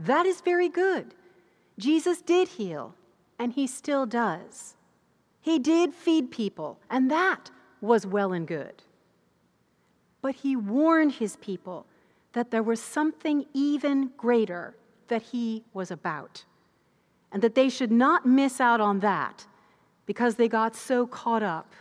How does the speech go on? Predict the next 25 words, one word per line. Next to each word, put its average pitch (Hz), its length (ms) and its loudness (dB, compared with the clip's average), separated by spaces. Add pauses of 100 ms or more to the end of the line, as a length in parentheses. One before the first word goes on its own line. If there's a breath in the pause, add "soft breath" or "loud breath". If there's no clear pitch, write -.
(920)
with 196 180 -4
the 185 160 -4
other. 160 280 -6 (1800)
And 240 100 0
you 262 80 4
know, 240 360 2 (260)
that 262 280 -2
is 262 160 -6
good 220 260 -2
news. 247 600 -6 (380)
I 240 160 6
mean, 226 220 2
really. 233 480 -4 (1200 soft breath)
Because 330 280 0
if 359 140 2
you're 381 140 4
sitting 359 360 0
on 247 180 2
death 254 360 0
row, 214 460 -2 (960)
and 277 120 4
the 285 60 6
message 339 360 4
you 269 220 -2
get 196 320 -4